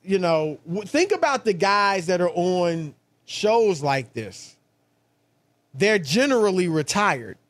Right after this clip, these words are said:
You might, you get a current player to do a one-off, right? But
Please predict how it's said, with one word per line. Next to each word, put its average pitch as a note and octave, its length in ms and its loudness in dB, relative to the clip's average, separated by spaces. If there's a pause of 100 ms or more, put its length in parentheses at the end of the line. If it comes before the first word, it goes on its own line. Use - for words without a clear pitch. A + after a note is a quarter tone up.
(360)
You C#4 280 4
might, E4 200 0
you D#4+ 220 4
get E4 180 0
a A#3 60 2
current B3+ 520 0
player G#3 500 2
to G3+ 220 -2
do F#3 260 2
a E3 80 0
one-off, D#3+ 880 -2 (260)
right? G3 380 0 (1040)
But G#3+ 400 2